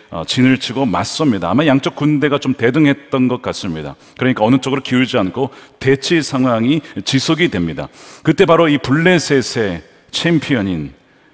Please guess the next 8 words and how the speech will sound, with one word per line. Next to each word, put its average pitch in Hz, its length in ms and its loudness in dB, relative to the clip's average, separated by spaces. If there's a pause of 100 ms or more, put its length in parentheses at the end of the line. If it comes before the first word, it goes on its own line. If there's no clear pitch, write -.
(240)
골리앗이 139 880 2
나서서 92 760 -6 (140)
제안을 110 460 0
하죠. 82 320 -10 (760)
"다 110 180 0
싸울 139 280 0
것 139 200 -2
없이 90 400 -6